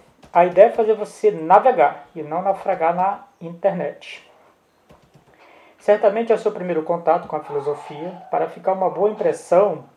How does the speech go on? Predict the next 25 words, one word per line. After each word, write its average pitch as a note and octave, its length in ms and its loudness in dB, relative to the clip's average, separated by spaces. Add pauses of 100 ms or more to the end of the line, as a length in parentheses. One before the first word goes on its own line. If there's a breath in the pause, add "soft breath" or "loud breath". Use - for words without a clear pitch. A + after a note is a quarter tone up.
neste C#3+ 320 -10
módulo, C#3 600 4
nesse C3+ 260 -12
episódio, D3 480 -4
você D3 220 -16
terá D3 240 -4
acesso D3+ 400 -6
ao E3 60 -8
conhecimento D3 560 -14
produzido D#3 420 -12
pelos D#3 260 -14
seguintes F3+ 340 -16
filósofos. - 480 -6 (420 loud breath)
Então, G#3 160 -4
como A3+ 260 -4
é G#3+ 60 0
filosofia D#3 880 0 (720 soft breath)
antiga D#3+ 400 -6
e E3+ 40 -8
medieval D3+ 540 0
que D3 120 -8
a - 20 -10
gente C#3+ 200 -14
vai C#3 100 -2
abordar, D#3 640 -2